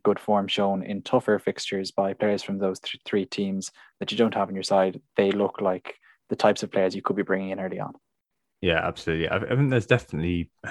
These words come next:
Speaker 2: already a few sort of, uh, thoughts out there in terms of, you know, how wild cards could be played. And I think that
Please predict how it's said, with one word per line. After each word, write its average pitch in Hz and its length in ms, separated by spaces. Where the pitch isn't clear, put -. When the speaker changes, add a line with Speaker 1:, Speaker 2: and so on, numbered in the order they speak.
Speaker 2:
already 92 480
a 87 80
few 92 400
sort 90 300
of, 85 140
uh, 80 100
thoughts - 480
out 92 300
there 101 320
in 98 140
terms 87 340
of, 78 140
you 87 60
know, 78 180
how 87 280
wild 87 420
cards 87 420
could - 320
be 82 140
played. 87 480
And 90 300
I - 60
think 110 300
that 87 260